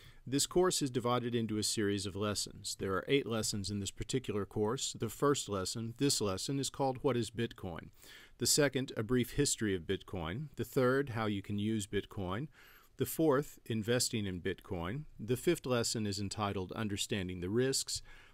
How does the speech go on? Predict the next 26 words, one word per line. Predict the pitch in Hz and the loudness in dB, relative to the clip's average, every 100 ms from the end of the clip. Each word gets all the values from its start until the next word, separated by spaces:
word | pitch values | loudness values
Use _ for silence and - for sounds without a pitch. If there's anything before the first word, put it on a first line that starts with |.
| - | -2
The | 123 | 2
sixth, | - 165 165 - 117 | 4 4 2 -2 0
Before | 123 120 135 120 | 0 2 4 4
You | 110 | 2
Buy | 95 101 104 | 2 2 2
Your | 98 | 0
First | - 110 101 - | 2 2 2 -2
Bitcoin. | 107 120 - 120 127 156 - 120 | -4 -2 -2 0 0 -2 -6 -4
The | 110 | 0
seventh, | - 120 113 131 | 2 2 2 -2
How | - 110 | 0 2
to | 104 | 2
Obtain | 95 - 127 123 110 | 0 -2 -2 0 0
Bitcoin. | 98 - 104 101 120 - - - _ | 0 -2 -4 -2 -2 -4 -16 -20 _
And | 147 | -2
the | 151 | -2
final | - 165 160 110 | 2 2 2 2
lesson, | 117 - 123 | 2 2 -2
How | 101 117 | -2 -2
to | 113 | 0
Get | 110 - | -2 -2
Your | 110 | -2
Money | 104 101 101 | 0 0 0
Out | 107 98 | 0 -2
of | 82 | -4
Bitcoin. | 90 - - 82 - | -6 -4 -8 -6 -6